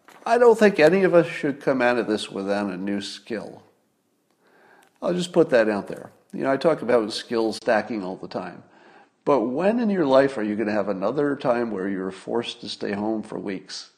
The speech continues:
and you're a little bit bored? Wha-, is that ever gonna happen again? Ever? It, will there ever be a time when you could just say, "You know, nothing I can do. I just, I'm just gonna stay home for a number of weeks, whatever it is,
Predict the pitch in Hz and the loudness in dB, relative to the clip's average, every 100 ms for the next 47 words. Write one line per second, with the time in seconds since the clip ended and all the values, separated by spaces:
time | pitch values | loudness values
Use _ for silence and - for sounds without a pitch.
0 | _ 104 98 95 92 101 101 98 80 101 | _ -14 -10 -8 -8 -8 -8 -8 -4 -2
1 | 98 87 - _ _ _ _ _ _ _ | -2 -6 -12 _ _ _ _ _ _ _
2 | _ _ _ - 110 - - 135 127 147 | _ _ _ -10 -8 -8 -6 -2 4 4
3 | 175 175 170 147 127 135 185 180 214 - | 6 2 2 2 0 0 -4 -6 -8 -12
4 | _ _ _ _ _ _ _ - 107 151 | _ _ _ _ _ _ _ -4 -2 0
5 | 208 - _ _ _ _ _ _ _ - | -4 -10 _ _ _ _ _ _ _ -6
6 | 135 147 151 143 - 208 190 113 101 95 | 0 2 4 4 6 4 4 0 -2 -4
7 | 90 80 120 135 - - 120 123 131 131 | -8 -8 -12 -18 -16 -4 0 0 0 -4
8 | 120 - 123 147 226 - 185 - _ - | -4 -4 -2 -2 -2 -6 -12 -16 _ -20
9 | - - _ _ - 104 117 135 131 131 | -20 -20 _ _ -8 2 2 4 2 4
10 | 135 160 170 - - - - 104 - - | 2 4 2 -2 -12 -16 -14 -12 -10 -12
11 | - 202 - 107 113 117 135 120 - 127 | -14 -14 -10 -8 -8 -6 -2 -2 2 4
12 | 120 127 131 127 127 131 113 120 123 120 | 6 4 2 0 0 -2 -2 0 2 2
13 | 131 156 - - - - 107 110 110 104 | 0 -2 -10 -14 -16 -8 -2 0 0 2
14 | 107 113 - | 0 0 -6